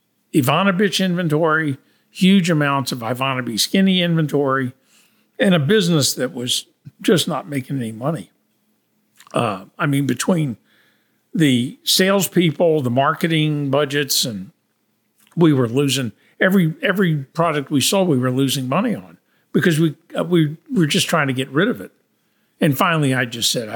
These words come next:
"I, I've had enough. You know, it's, we're gonna shut it down." I said, "We're gonna fire."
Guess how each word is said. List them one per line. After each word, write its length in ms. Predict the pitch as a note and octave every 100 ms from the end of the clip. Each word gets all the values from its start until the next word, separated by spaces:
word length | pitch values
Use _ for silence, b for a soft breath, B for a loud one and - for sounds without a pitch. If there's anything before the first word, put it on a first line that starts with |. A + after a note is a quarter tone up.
| B2
"I, 120 | D3 C#3
I've 120 | A#2
had 200 | B2+ G2
enough. 420 | G2 G2 - - _ _ _ _ -
You 100 | A#2+
know, 100 | A2
it's, 420 | - - - - _ _ _ -
we're 280 | C#4+ C#3+ C#3+
gonna 180 | C3
shut 240 | A#2 - D3
it 140 | A#2+
down." 460 | C3 C3+ B2+ C3 C#3 _ _ _ _ _ _ -
I 180 | A#2
said, 220 | A#2+ - B2+
"We're 120 | A#2
gonna 160 | C3 G#2
fire." 680 | - C3 C3+ C3 B2 B2